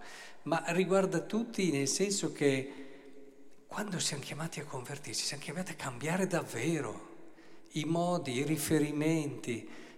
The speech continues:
e quelle sono esperienze che ti cambiano la vita. E senza queste conversioni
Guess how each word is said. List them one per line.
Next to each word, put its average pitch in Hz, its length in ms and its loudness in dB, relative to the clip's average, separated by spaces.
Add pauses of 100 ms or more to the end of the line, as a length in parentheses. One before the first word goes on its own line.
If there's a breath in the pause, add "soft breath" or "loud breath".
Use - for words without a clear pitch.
e 160 140 -2
quelle 240 240 4
sono 156 280 4
esperienze 170 760 6
che 143 180 2
ti 156 220 0
cambiano 226 840 4
la 175 320 10
vita. 143 640 2 (680 loud breath)
E 165 160 8
senza 226 680 8
queste 196 680 4
conversioni 165 1300 4